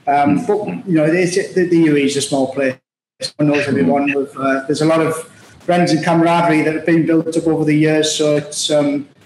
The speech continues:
Speaker 1: there's a, there, there's a certainly a competitive element there because we play in the same market,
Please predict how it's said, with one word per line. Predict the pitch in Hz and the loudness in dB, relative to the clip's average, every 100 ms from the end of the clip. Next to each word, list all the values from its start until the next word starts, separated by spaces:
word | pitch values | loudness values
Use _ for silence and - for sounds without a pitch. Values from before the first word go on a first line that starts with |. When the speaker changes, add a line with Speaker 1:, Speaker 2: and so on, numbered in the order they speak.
| _ | _
Speaker 1:
there's | 151 151 | -4 -2
a, | 143 - - | -4 -6 -4
there, | 156 156 - | -2 -2 -4
there's | 156 156 | -4 -4
a | |
certainly | 147 185 180 180 165 156 | -4 0 -2 0 0 0
a | |
competitive | 147 - 135 151 151 - 170 | -2 -10 -6 -6 -4 -6 0
element | 175 175 185 | 2 2 0
there | 170 180 208 | -2 -2 -2
because | 143 156 143 | -4 -6 -4
we | 143 | -4
play | - 151 | -2 -4
in | 147 | -2
the | 143 | -2
same | - 143 143 | -2 -2 0
market, | 139 139 185 196 | -2 -4 -8 -8